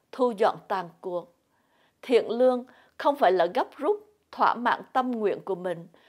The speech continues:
Phương thức biểu đạt thiện ý đẹp đẽ nhất không phải là trên cao nhìn xuống,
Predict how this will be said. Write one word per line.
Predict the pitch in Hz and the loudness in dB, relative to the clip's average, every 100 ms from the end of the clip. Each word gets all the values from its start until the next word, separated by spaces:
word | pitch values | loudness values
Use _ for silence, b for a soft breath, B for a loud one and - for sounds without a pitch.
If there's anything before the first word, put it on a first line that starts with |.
| b b | b b
Phương | - 277 269 | 0 0 2
thức | 381 427 | 0 0
biểu | - 196 | 0 2
đạt | 202 202 190 - _ | 4 0 0 -8 _
thiện | - 208 208 | 0 0 2
ý | 202 339 | -2 0
đẹp | 277 196 160 | 0 0 0
đẽ | 196 190 | -4 -2
nhất | 277 330 - b b b b | -6 -8 -8 b b b b
không | 285 175 | -2 2
phải | 202 | 2
là | 180 | 2
trên | 175 - 254 254 | -2 2 2 0
cao | 262 254 | 0 0
nhìn | 214 196 165 | 0 -4 -4
xuống, | - 208 208 254 | -4 2 4 2